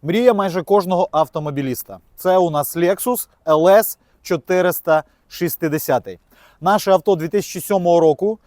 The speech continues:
в досить класному стані, на білому салоні, має чотири і шість двигун, якому вже зроблена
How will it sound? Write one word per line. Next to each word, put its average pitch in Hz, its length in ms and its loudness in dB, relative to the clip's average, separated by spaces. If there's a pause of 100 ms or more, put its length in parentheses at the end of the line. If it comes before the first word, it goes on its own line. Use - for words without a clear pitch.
(140)
в 143 100 -14
досить 180 480 2
класному 170 680 0
стані, 156 520 0 (120)
на 170 140 -4
білому 170 420 -2
салоні, 165 560 0 (100)
має 175 300 -2
чотири 180 580 -2
і 165 60 -8
шість - 520 -10
двигун, 170 560 -2 (260)
якому 175 440 0
вже 165 140 -4
зроблена 151 600 -2